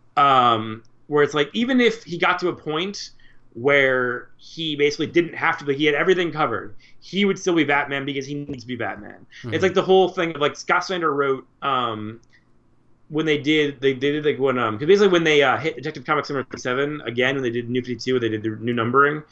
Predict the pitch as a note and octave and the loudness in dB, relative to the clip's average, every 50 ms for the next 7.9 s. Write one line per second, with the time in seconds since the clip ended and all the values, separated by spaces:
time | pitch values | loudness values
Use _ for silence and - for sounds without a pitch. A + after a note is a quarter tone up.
0 | - - - - - _ _ _ _ - - C3+ C3 D3 D3 E3 E3 D#3 C#3+ C#3 | -20 -20 -20 -20 -20 _ _ _ _ -18 -4 2 2 4 6 6 4 4 2 -2
1 | C#3 C3 - D3+ C#3+ C3 B2+ B2 C3+ C3+ C3 C#3+ C3+ B2+ B2 B2+ B2 C3+ C3 C3 | -2 -2 -2 -2 -2 0 2 4 2 2 2 0 0 0 0 0 2 2 2 2
2 | B2+ B2 B2 A#2 B2+ B2+ B2 C#3 B2+ A2+ - B2+ A2 A#2+ A#2+ A#2+ A2 G#2 A2 C3 | 0 -2 0 0 0 0 0 0 -2 -2 -4 -6 -4 -4 -2 -2 -2 0 -2 -2
3 | A#2+ B2+ A#2+ A#2+ A2+ A#2+ A#2 A#2 A#2+ A2+ A2 G#2+ G#2 G2+ - A#2+ B2+ B2 B2+ A2+ | -2 -2 -6 -6 -4 0 2 2 2 4 2 2 0 0 0 0 0 2 2 0
4 | G#2+ - - G2+ - - _ - - - - - - _ _ - C#3+ C#3 C3 B2+ | -2 -4 -6 -8 -10 -12 _ -20 -20 -20 -20 -20 -20 _ _ 0 0 0 0 -2
5 | B2 - E3+ D#3 - F#3 F3+ E3+ D3+ C3+ - - C#3+ D3 D3+ C#3 B2+ A2+ G#2 G#2+ | -2 -2 -2 0 2 2 4 4 4 2 2 4 4 6 6 6 4 2 -2 -4
6 | G#2 - - - _ _ _ - _ _ - C3 C3+ B2+ A#2 B2+ D3 D3+ D3 D3 | -6 -8 -12 -20 _ _ _ -20 _ _ -4 -2 -2 0 2 2 2 2 2 0
7 | C3+ C#3+ C3+ B2 B2 A#2+ - B2+ B2 A#2 A2+ G#2+ G#2 G2 G2 G2+ G2+ G#2+ | 0 0 0 0 -2 -2 -2 0 0 0 0 -2 -4 -6 -8 -10 -10 -12